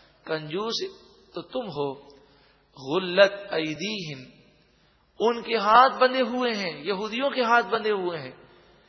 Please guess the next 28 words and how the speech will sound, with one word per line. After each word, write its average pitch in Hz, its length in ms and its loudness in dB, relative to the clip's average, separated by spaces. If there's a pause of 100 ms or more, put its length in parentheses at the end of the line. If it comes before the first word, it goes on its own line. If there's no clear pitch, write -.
(640)
دنیا 165 280 -4
میں 185 120 -4
سب - 180 -8 (140)
سے 208 80 -4
بڑے 170 240 -2
کنجوس 170 420 -4 (100)
تو 220 60 -6
یہی 208 380 -6
ہیں۔ 156 260 -12 (640)
وَلُعِنُوا 196 760 4
بِمَا 208 340 4
قَالُوا، 170 600 6 (600)
اور - 120 -4
جو 214 280 0
انہوں 202 260 -2
نے 190 320 -2
غلط 170 320 4
بات 180 260 6 (140)
کہی 160 420 -4 (840)
اس - 280 2
کے 180 120 0
بدلے 185 400 2
میں 170 340 -4
ان 208 160 -4
پر 165 140 -4
لعنت 156 520 -4
کی 160 180 -10
گئی۔ 135 260 -8